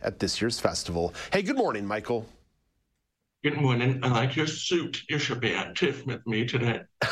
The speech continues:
Speaker 1: <laughs> Michael, I am indeed wearing a blazer, a suit coat. Uh, the air conditioning was broken all summer around, uh, the A M I offices.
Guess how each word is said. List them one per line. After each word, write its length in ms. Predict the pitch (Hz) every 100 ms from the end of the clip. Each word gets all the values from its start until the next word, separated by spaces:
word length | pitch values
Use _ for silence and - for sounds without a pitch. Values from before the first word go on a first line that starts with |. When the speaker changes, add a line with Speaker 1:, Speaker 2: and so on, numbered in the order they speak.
| - 175
Speaker 1:
<laughs> 520 | - 196 151 262 240
Michael, 340 | 139 147 135
I 100 | 120
am 140 | 131 165
indeed 320 | 160 147 156
wearing 400 | 139 143 139 127
a 300 | 120 117 110
blazer, 560 | 104 120 139 143 202 220
a 60 | -
suit 380 | - 131 139 -
coat. 340 | 165 208 - -
Uh, 280 | 110 110 107
the 160 | 113
air 80 | 117
conditioning 520 | 120 151 135 - 156
was 140 | 135 92
broken 380 | 113 113 - 107
all 120 | 110
summer 420 | - 117 165 185
around, 320 | - 110 110 107
uh, 140 | 104
the 160 | 107 110
A 100 | 110
M 80 |
I 240 | 110 110 104
offices. 840 | - 110 - 151 151 196 214 185